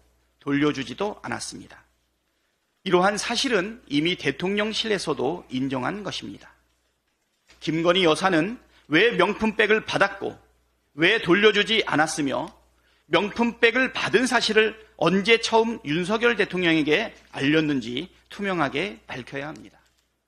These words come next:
윤석열 대통령은 배우자가 명품백을 받은 사실을 언제 처음 알았는지, 신고했다면 언제 누구에게 했는지 또한 밝혀야 합니다.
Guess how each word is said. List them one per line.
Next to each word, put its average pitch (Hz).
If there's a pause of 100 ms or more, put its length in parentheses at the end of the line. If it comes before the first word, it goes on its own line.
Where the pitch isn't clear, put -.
(560)
윤석열 208
대통령은 196
배우자가 202
명품백을 196
받은 160
사실을 160 (220)
언제 202
처음 240
알았는지, 160 (760)
신고했다면 247 (240)
언제 151
누구에게 208
했는지 208 (440)
또한 165 (240)
밝혀야 135
합니다. 123